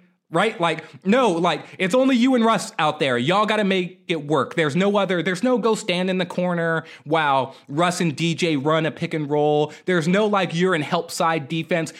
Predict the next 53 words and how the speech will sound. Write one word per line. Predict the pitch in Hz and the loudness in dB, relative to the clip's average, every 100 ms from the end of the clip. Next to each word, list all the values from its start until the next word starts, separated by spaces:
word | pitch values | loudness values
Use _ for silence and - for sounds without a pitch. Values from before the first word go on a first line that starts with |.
| - | -8
You | 165 214 254 | -2 0 2
are | |
in | 220 | 2
the | 170 | 2
middle | 147 165 175 | 2 2 2
of | 151 | 0
the | 139 | -2
frame. | 123 123 113 101 92 | -4 -2 -2 -2 -4
And | 143 | -2
I've | 147 139 | -2 0
used | 202 202 | 0 0
this | 165 - - _ _ | -2 -4 -14 _ _
term | - 147 | -4 -2
a | 131 | -2
lot | 123 120 120 | 0 0 -2
for | 131 123 | -6 -4
Anthony | 120 - 120 | -6 -6 -6
Davis, | 110 113 113 | -6 -6 -8
but | - 117 113 - - | -4 -4 -4 -10 -6
it's | 185 | -2
important | 214 175 302 240 110 - _ _ _ _ _ _ _ _ | -2 0 0 0 -4 -10 _ _ _ _ _ _ _ _
for | 165 156 | -2 0
him, | 180 127 | 0 -2
I | 127 123 | -2 -4
think. | 120 101 - - - | -6 -8 -12 -20 -8
You've | 147 196 | -2 0
gotta | 247 214 | 2 0
be | 185 202 | 0 0
in | |
the, | 175 160 | 0 -2
you've | 165 180 | -4 -2
gotta | 220 | -2
put | - - 180 | -4 -8 -6
him, | 160 143 | -4 -4
I | 127 | -4
think, | 127 127 127 | -4 -6 -4
in | 139 | -4
the | 127 | -2
middle | 135 139 | -2 -2
of | 127 | -4
the | 123 | -6
frame | 117 123 117 110 | -6 -4 -4 -4
in | 110 | -8
order | 127 127 | -8 -8
to | 131 | -8
get | 127 127 120 - - - | -6 -6 -8 -14 -14 -6
the | 135 | -2
most | 135 139 139 | 0 0 -2
out | - 113 120 | -4 -4 -4
of | 110 | -6
him. | - 101 101 _ _ - | -8 -10 -12 _ _ -8
And | 151 143 127 113 - _ _ _ _ _ _ _ _ _ | -6 -4 -4 -8 -12 _ _ _ _ _ _ _ _ _
I, | 123 | -16